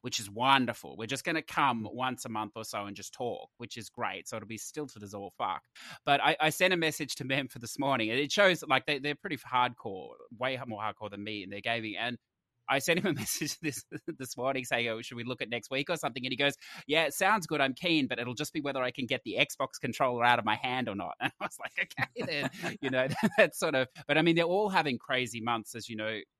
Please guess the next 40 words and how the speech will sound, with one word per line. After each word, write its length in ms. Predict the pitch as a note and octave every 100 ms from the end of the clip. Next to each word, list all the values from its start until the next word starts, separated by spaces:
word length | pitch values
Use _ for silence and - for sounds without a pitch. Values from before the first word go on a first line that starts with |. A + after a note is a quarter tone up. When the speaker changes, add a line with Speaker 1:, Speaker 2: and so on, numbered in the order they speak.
| -
Speaker 1:
Cameron, 300 | A#2 A#2 A2
because 300 | A#2 - A#2
of 80 | A#2+
all 160 | A2 A2
these 280 | G#2 G#2+
Speaker 2:
Hmm. 40 | G2+
Speaker 1:
short 360 | - C3 G#2 - _ -
games. 320 | A#2+ B2 G2
There's 120 | G#2+
so 220 | - C#3
many 160 | B2+ G#2+
short 260 | - F#2 -
games 180 | F#2+ F#2
at 140 | _ _
the 40 | C#2
moment. 160 | A1 _ -
Speaker 2:
There's, 280 | D3 D#3 A#2
Speaker 1:
Um, 140 | E2 - _
Speaker 2:
it, 160 | C#3+ D3
it's 440 | D3+ C#3+ A#2+ A2+
gone 340 | - B2 B2+
past 280 | B2 B2 A2+
just 220 | A#2 G2+
Eidolon 380 | G#2 A2 A2 G#2
now. 160 | G#2 G#2
There's 180 | G#2 D3
Speaker 1:
Oh, 40 |
Speaker 2:
so 80 | B2
Speaker 1:
everybody. 260 | A#2 A#2 A#2+
Speaker 2:
many 140 | A#2
of 140 | A2+ A2+
these 180 | A2+ G#2
other 220 | A#2+ A#2
developers 580 | A2+ G#2+ G#2+ A2 G#2+ G#2+
that 80 | G#2+
I'm 140 | G#2+
seeing 340 | A2 A#2 A2 A2
add 180 | A2 G#2+
title 400 | A2 A2+ A2 A2
updates. 540 | - A2 A2 - -